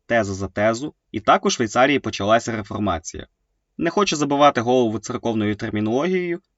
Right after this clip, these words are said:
тому поки що їдемо далі. Народився Мартін Лютер десятого листопада тисяча чотириста вісімдесят третього року. А це означає, що він був скорпіоном за гороскопом. І на цьому, в принципі, можна завершувати дане відео.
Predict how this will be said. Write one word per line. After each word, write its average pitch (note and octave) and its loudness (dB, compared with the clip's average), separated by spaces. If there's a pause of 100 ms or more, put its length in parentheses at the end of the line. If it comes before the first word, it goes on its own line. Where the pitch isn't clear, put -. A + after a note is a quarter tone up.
тому A#2+ -2
поки D#3+ -2
що - -8
їдемо G2 -6
далі. D#2+ -10 (720)
Народився B2+ 2
Мартін A#2 0
Лютер B2+ -2 (120)
десятого B2 0
листопада A2+ -2 (240)
тисяча D3 0
чотириста C#3 -6
вісімдесят A2+ -4
третього A2 -6
року. F2 -8 (400)
А - -2
це F#3+ 2
означає, E3 2
що - -2
він D3+ 2
був C3+ 0
скорпіоном C3+ 0
за A2+ -2
гороскопом. A2 -6 (340)
І A#2+ 0
на A2+ -2
цьому, F3+ 2
в - -16
принципі, C3+ -2
можна A#2 0
завершувати G#2+ -2
дане F#2+ -2
відео. D#2+ -8